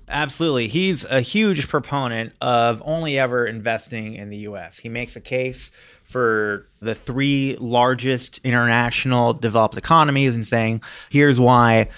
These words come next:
they aren't gonna do well over the next decade or so." And if you wanna learn a little bit more about that, you can check out our blog post in the show notes.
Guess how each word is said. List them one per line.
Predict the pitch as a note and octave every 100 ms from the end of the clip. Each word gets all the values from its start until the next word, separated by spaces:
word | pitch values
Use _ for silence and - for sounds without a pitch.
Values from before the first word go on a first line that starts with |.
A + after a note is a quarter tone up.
| - -
they | G#2+ A2+ A2+
aren't | G#2 G#2+ G#2+
gonna | A2+ G2+
do | G2 A2+
well | C#3+ F3 D#3
over | C3 A2
the | G#2
next | G#2 -
decade | A2+ B2 B2+ A#2
or | A2
so." | - C3 A2+
And | A#2
if | A2+
you | A2+ A2+
wanna | - A#2+ A2
learn | A2
a | G#2
little | G#2
bit | G2 F#2
more | A2 G#2+
about | G#2 G2
that, | A2+ A#2+
you |
can | A2+
check | G2+ G2+ G#2
out | G2 -
our | G#2
blog | - G2+ F#2
post | - G2 - -
in | A#2
the | G2+
show | - G#2+ G2+
notes. | G2+ C#3+